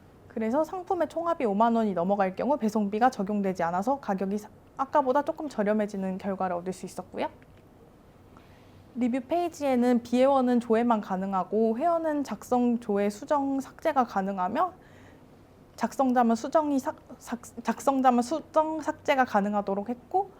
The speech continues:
이제 게시글에서는 이렇게 수정 및 삭제한 게 바로 반영되게끔 했습니다.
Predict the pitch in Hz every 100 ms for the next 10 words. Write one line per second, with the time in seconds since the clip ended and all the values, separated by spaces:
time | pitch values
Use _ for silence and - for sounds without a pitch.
0 | - - - 214 - 220 262 247 233 226
1 | 240 208 190 196 214 294 349 320 302 294
2 | 247 320 - - - 311 277 262 - 208
3 | 208 202 220 226 190 190 202 202 220 -
4 | 170 165 170